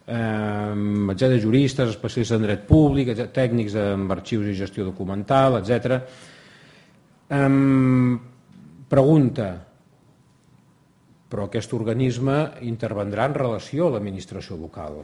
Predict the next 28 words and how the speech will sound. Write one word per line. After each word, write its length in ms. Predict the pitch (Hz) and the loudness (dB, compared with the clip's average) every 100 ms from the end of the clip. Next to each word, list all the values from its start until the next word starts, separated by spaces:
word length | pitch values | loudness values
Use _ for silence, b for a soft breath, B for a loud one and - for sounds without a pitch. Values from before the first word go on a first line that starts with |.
| 98 | -8
resolent 640 | 110 110 117 127 147 147 107 | -6 -2 0 2 0 -2 -10
reclamacions 920 | 104 110 120 107 107 - 131 143 143 - | -8 -6 -4 -4 -6 -2 0 0 -2 0
contra 540 | 180 190 - 95 85 - _ _ _ _ - | 4 4 2 -6 -10 -12 _ _ _ _ -14
resolucions, 800 | 113 120 113 110 107 - 113 104 | -6 -4 -2 -4 -6 -6 -6 -4
eh, 320 | 107 104 104 | -4 -4 -4
locals 580 | 101 110 117 110 110 - - _ _ - - - 92 | -4 -4 -2 -2 -4 -12 -20 _ _ -20 -20 -20 -18
denegadores 1120 | 104 104 120 120 107 113 127 143 147 156 - - _ _ _ - | -12 -4 0 0 0 2 4 6 6 4 -2 -16 _ _ _ -20
del 200 | 95 98 | -12 -10
dret 160 | 101 95 | -10 -8
d'accés 420 | 117 - 160 180 - - | -8 0 0 0 -6 0
o 180 | 131 160 - - _ _ _ _ _ | 4 4 0 -18 _ _ _ _ _
que 120 | 135 127 | -6 -2
concedeixen 540 | 135 127 120 127 131 | -2 0 0 2 0
el 60 | 110 | -2
dret 180 | 104 104 | -4 -4
d'accés 320 | 127 147 175 | -2 0 0
i 60 | 185 | 0
que 80 | 110 | -2
la 100 | 104 | -6
tercera 360 | 98 - 107 104 | -8 -6 -4 -4
part 200 | 107 98 | -4 -6
interessada 720 | 98 101 101 - 101 117 110 - | -6 -6 -6 -6 -4 -4 -6 -8
creu 200 | 101 95 | -10 -10
que 80 | |
els 120 | 101 95 | -10 -12
hi 80 | |
perjudica, 540 | 92 90 101 117 120 120 | -12 -10 -6 -4 -4 -8
etcètera. 460 | 87 82 76 - - | -10 -12 -14 -14 -18